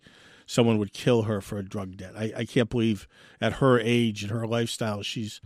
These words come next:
used enough drugs to owe enough <laughs> people enough money to, to make that worthwhile. Now, I will say this, though. Uh, given the history of some of the people involved, um, that were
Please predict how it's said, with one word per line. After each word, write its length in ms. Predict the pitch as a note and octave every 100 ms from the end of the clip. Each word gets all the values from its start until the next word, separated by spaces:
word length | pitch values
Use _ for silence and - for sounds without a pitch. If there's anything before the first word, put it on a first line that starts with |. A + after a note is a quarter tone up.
| - - - - -
used 340 | B2 B2 G#2
enough 260 | A2+ A2+ -
drugs 300 | A#2+ A2 -
to 100 | G#2
owe 220 | A2+ A2
enough 340 | G2+ - -
<laughs> 20 |
people 220 | - A#2 G#2+
enough 220 | G2+ -
money 240 | A2 G2+
to, 160 | G2 G2 -
to 80 |
make 140 | A#2 G2
that 120 | G2
worthwhile. 400 | G2 G2 A#2+ G#2
Now, 260 | G#2 C#3+ A2 - - - _ _ _ _ _
I 60 | C3+
will 220 | C3+ E3+
say 220 | - B2+
this, 220 | F#3+ A3 -
though. 240 | G2+ F#2 _ - - _ _ -
Uh, 140 | A#2
given 300 | A2+ C3 D#3
the 80 | B2+
history 380 | G#2+ C#3+ - A#2
of 60 |
some 180 | - B2+
of 60 | A2
the 60 |
people 340 | G#2 C3 B2+ A#2
involved, 540 | G2+ G2 G2 C3+ - _
um, 400 | C3+ A2 G#2+ G#2 - - - _ _ _
that 200 | - A#2
were 380 | - A#2 A2 G#2